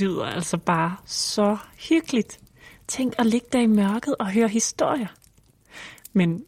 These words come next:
faktisk er det noget, som du også kan prøve. For her i Sagnlandet Lejre kan man faktisk prøve at bo præcis som man gjorde i jernalderen. Med sin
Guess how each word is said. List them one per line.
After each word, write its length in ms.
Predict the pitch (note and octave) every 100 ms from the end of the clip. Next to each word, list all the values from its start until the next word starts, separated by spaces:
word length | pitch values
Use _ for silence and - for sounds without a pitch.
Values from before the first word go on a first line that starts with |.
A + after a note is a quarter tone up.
| _
faktisk 480 | - E3 - B3+ -
er 80 | G3
det 120 | F#3+
noget, 260 | F#3 F3+ G3+
som 220 | - A3 - _ -
du 80 | F4+
også 320 | F#4 G3 E3
kan 120 | - -
prøve. 360 | E3+ D#3 F3 - _ _ _ _
For 380 | - - F3+ E3 -
her 240 | - G#3
i 80 | B3
Sagnlandet 600 | A#3 F#3+ F3 F#3+ G3 F3+
Lejre 320 | E3 D#3 G#3 A#3+ _ _ _ _
kan 160 | - F#3
man 240 | F#3 F3 -
faktisk 580 | - D#3+ D3+ - A3+ -
prøve 240 | G3+ F#3+
at 80 | A3
bo 280 | - - - _ -
præcis 440 | D4+ - F#4 D#4+
som 180 | - C4+
man 160 | C4
gjorde 260 | A3 F#3 A3
i 40 | B3
jernalderen. 520 | B3+ E4 D4 G3 F3+ - _ _ _ _
Med 100 | C4+
sin 200 | - D#4+